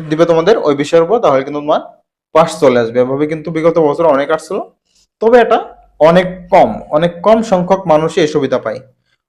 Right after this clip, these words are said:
অনেক কম সংখ্যক শিক্ষার্থী কিন্তু এই সুবিধা পায়। অনেকেই কিন্তু বোর্ড চ্যালেঞ্জ করে,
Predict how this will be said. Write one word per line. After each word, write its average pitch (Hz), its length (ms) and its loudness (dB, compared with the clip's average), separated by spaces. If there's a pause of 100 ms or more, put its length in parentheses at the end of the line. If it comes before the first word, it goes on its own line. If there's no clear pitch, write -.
অনেক 139 220 0
কম 190 200 2
সংখ্যক 180 320 0
শিক্ষার্থী 165 400 -4
কিন্তু 175 160 2
এই 165 60 4
সুবিধা 151 300 -2
পায়। 117 160 -2
অনেকেই 165 380 -2
কিন্তু 202 220 -2
বোর্ড 151 180 0
চ্যালেঞ্জ 120 320 -2
করে, - 180 -6